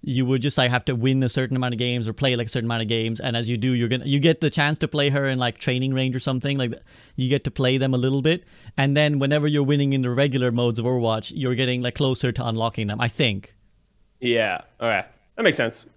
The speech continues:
Speaker 2: Uh, yeah, but, like, eh, we haven't seen that yet either, so I'm curious to see what, like, the long-term effects of, like,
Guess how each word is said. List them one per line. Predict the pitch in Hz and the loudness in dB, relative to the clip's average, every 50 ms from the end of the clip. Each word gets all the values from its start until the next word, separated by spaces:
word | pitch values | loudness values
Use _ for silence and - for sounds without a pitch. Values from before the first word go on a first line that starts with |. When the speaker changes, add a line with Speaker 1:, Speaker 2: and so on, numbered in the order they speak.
| _ _ _ _ _ - | _ _ _ _ _ 4
Speaker 2:
Uh, | 147 | 6
yeah, | 165 170 151 131 | 8 8 8 6
but, | 123 156 160 | 8 8 8
like, | 160 151 147 139 - | 8 8 8 6 4
eh, | - 160 185 | 4 4 6
we | 180 165 160 180 | 6 6 6 6
haven't | 190 208 196 196 | 6 6 6 4
seen | - 196 170 147 | 4 4 4 6
that | 139 139 139 135 | 6 6 4 6
yet | 135 131 127 127 | 4 4 6 6
either, | 123 120 120 110 117 110 | 6 4 4 2 -2 -4
so | - - 123 | -2 2 2
I'm | 123 120 113 127 139 143 | 4 4 6 4 4 2
curious | - - 170 170 170 165 170 | 2 2 2 4 2 2 -2
to | 147 | -4
see | - 160 151 | 0 2 2
what, | 143 139 139 135 | 2 2 2 0
like, | 123 117 - | -2 -2 -2
the | 127 | -4
long-term | 120 113 117 117 117 113 113 113 113 113 - 117 110 110 107 107 | -2 -2 0 0 0 0 0 -2 -4 -4 -2 -2 -2 0 -2 -2
effects | 107 107 - - 101 104 - - - | -4 -6 -2 0 0 0 -2 -2 -4
of, | 107 113 110 | -4 -2 -2
like, | 104 110 107 104 104 - - | 0 2 2 0 0 -2 -8